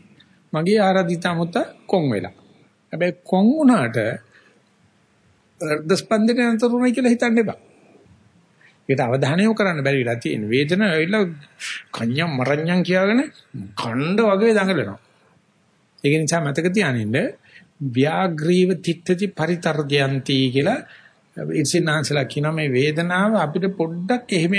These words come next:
වෙනකන් ඉන්නේ ව්‍යාග්‍ර දේනුවක් වගේ කනව මරනවා කියාගෙන ඉන්නේ. ඒ අල්ලපන්නලේ තමයි මේ භාවනාව කෙරෙන්නේ.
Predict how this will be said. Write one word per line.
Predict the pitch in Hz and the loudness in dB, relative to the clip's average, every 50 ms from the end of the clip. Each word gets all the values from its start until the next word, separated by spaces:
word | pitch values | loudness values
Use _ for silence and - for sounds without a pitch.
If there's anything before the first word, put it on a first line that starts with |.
| 202 | 0
වෙනකන් | 202 202 196 196 - 202 202 202 | 0 0 -2 0 -2 -4 -4 -2
ඉන්නේ | 208 214 220 240 269 269 214 185 | 0 0 2 2 2 0 -2 -4
ව්‍යාග්‍ර | 156 135 139 156 160 170 175 190 180 185 196 190 | -4 -2 -2 0 0 0 -2 -2 -2 -2 -2 0
දේනුවක් | 160 165 170 185 190 214 214 202 202 208 233 | 0 2 2 4 4 4 2 2 0 -2 -2
වගේ | 202 127 113 120 151 208 - - - - - - - _ _ - | -2 0 0 0 0 -2 -4 -6 -14 -20 -20 -20 -20 _ _ -14
කනව | - - 135 135 151 185 202 214 196 | -8 -4 -2 0 0 2 2 0 0
මරනවා | 165 151 151 151 175 196 214 220 202 | 0 0 0 0 0 2 2 2 2
කියාගෙන | - 214 208 208 208 202 196 | 4 4 4 4 4 2 0
ඉන්නේ. | 180 175 170 151 139 143 - | 0 0 -2 -4 -4 -4 -2
ඒ | 139 165 185 | -2 -2 -2
අල්ලපන්නලේ | 160 131 143 160 175 196 208 202 214 208 208 220 226 226 214 | -2 -2 -2 0 0 0 0 2 2 2 4 4 4 2 2
තමයි | 214 208 208 214 214 | 2 2 2 2 4
මේ | 214 214 208 | 4 2 2
භාවනාව | 190 190 185 190 190 185 170 165 165 147 | 2 0 0 0 -2 -2 -2 -2 -2 -2
කෙරෙන්නේ. | - 147 127 107 92 87 - - | -2 -4 -4 -4 -6 -10 -14 -20